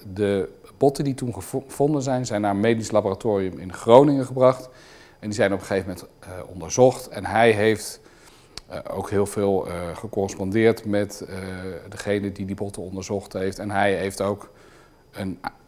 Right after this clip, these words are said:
een korte tijd, een paar jaar, heeft hij, eh, eh, gepast op de botten die naar alle waarschijnlijkheid van Lidwina zijn. Dus hij heeft, het gemeentearchief is verhuisd ooit, eh, toen het gemeentearchief nog aan de Korte Haven zat in negentien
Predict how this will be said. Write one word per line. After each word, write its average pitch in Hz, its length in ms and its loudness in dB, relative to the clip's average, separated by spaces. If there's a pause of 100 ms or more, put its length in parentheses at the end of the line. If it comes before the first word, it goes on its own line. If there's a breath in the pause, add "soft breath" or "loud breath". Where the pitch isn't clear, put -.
een 104 280 -10
korte - 280 6
tijd, 131 360 10
een 104 140 -6
paar 131 240 12
jaar, 120 260 8
heeft 117 320 -2
hij, 113 280 -2 (100)
eh, 95 280 -8
eh, 95 80 -8 (640)
gepast - 500 2
op 123 240 -6
de 120 80 0
botten 117 500 2 (460 soft breath)
die 113 320 -2
naar 117 180 -2
alle 117 240 6
waarschijnlijkheid 104 720 0
van 110 260 -4
Lidwina 123 720 4 (140)
zijn. 92 500 -6 (540 loud breath)
Dus 120 100 -2
hij 120 160 12
heeft, 127 240 8 (300)
het 127 200 0
gemeentearchief 135 460 4
is 117 120 -4
verhuisd 139 500 8
ooit, 139 440 6
eh, 113 160 -2
toen 113 200 -2
het 117 100 -2
gemeentearchief 120 800 -4
nog 107 180 0
aan 98 120 -6
de 107 60 -4
Korte - 260 -4
Haven 123 360 4
zat 120 220 2
in 113 100 -2
negentien 107 480 4